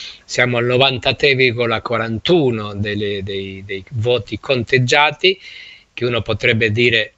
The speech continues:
è un risultato definitivo, eh, ma invece andando a vedere i numeri no, perché con questo novantatré virgola quattro che è fermo da giorni,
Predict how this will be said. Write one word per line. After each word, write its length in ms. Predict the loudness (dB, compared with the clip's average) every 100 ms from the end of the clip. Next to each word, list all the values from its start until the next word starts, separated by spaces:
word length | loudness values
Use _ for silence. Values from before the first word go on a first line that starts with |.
| _ -6
è 100 | -6
un 120 | -4
risultato 580 | -6 -6 -4 -2 -4 -6
definitivo, 1000 | -6 -4 -2 0 2 2 4 0 -2 -6
eh, 360 | -4 -4 -4
ma 420 | -6 -6 -4 0
invece 640 | -2 -2 -4 0 2 2 0
andando 380 | -4 -4 -4
a 40 | -4
vedere 260 | -4 -2
i 60 | -2
numeri 420 | -2 -2 0 0
no, 260 | 0 -2 -2
perché 240 | -14 -14 -12
con 220 | -12 -2
questo 480 | 0 -2 -4 -14 -14 -20 -20 -20 _
novantatré 720 | -4 -2 0 -2 -4 2 2 2
virgola 420 | -2 -2 -4 0
quattro 460 | 0 0 -4 -8
che 140 | 2 2
è 40 |
fermo 420 | 2 -2 -2 -4
da 160 | -6 -4
giorni, 600 | -2 -2 -2 -4 -4